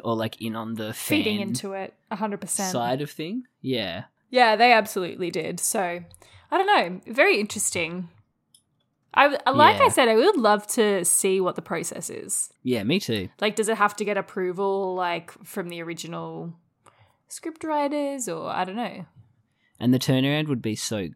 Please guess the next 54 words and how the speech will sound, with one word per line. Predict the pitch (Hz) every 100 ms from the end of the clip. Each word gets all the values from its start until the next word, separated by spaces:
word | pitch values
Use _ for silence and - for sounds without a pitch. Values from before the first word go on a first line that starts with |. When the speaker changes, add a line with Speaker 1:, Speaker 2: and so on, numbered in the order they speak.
| _ _ -
Speaker 1:
quick | - 117 - -
if | -
you're | 110
Speaker 2:
So | 98
Speaker 1:
only | 98 95
a |
couple | - - 104
of |
Speaker 2:
fast. | 98 120
Speaker 1:
episodes | - 98 -
behind. | - 104 101 - -
Speaker 2:
Yeah, | 196 156
so | 160 - 208 180
fast. | - 156 - - - 107
Speaker 1:
Yeah. | 95 92 - _ _
Have | 127 131
you |
seen | 147 185
all | 180
this | 160 117
mappa | - - 135
stuff | 139 156 -
about | 117 101
how | 127 110
the | 104
J | - 104 107
J | 104
K | - 98 87
episodes | 113 - 107 101
are | - 98
only | 95
being | 98 101 104
completed, | 117 107 101 92 120
like, | - -
a | -
couple | - 85 101
of | 101
hours | 90 90 110 -
before | 110 - 92
they | 90
come | - 104
out? | - 247
Speaker 2:
Yeah, | 226 208 185 190 85
I | 202
know. | 196 190 180
That's | 190
crazy. | - - - 175 175 170 170
Speaker 1:
Crazy. | 123 147 165 165 165 151 135 123 120 127 123 120 117 117 113 110 113
How | 127
do | 160
they | 175
let | 160 156
it | 135
happen? | 139 - 123 78 104